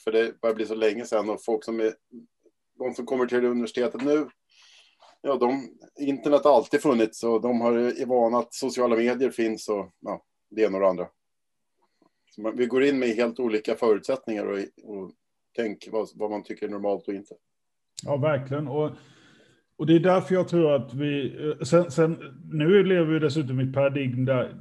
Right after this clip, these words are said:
Speaker 2: där vi inte ens är överens om fakta, och då blir det ju, eh, väldigt krångligt. Alltså, det, tidigare har det ju varit våra olika åsikter om fakta, men om man då säger, <laughs> "Nej, jag, jag har en annan statistik över hur mycket,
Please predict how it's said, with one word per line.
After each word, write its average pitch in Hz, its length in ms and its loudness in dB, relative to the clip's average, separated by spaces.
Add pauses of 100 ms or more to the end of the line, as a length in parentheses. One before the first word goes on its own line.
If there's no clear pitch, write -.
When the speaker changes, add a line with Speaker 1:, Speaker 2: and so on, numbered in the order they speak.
(100)
Speaker 2:
där 135 100 -2
vi 139 100 0
inte 135 180 -2
ens 131 200 0
är 127 40 0
överens 123 420 -2
om 117 100 -2
fakta, 147 500 -4
och 156 60 0
då 165 120 0
blir 170 160 2
det 147 80 -4
ju, 143 240 0
eh, 131 440 -6
väldigt 131 540 -2
krångligt. 117 600 0
Alltså, 135 260 -2
det, 131 280 -6
tidigare 160 340 2
har 190 100 2
det 190 60 6
ju 185 60 4
varit 143 340 2
våra 135 160 0
olika 135 280 0
åsikter 139 600 0
om 165 80 0
fakta, 131 480 -4
men 135 200 -4
om 139 100 2
man 139 100 -2
då 147 100 2
säger, 147 220 4
<laughs> - 0 -
"Nej, 117 200 4 (200)
jag, 131 220 2 (240)
jag 104 120 -2
har 180 120 8
en 151 140 0
annan 139 420 4
statistik 139 760 0
över 127 300 2
hur 131 120 4
mycket, 123 460 2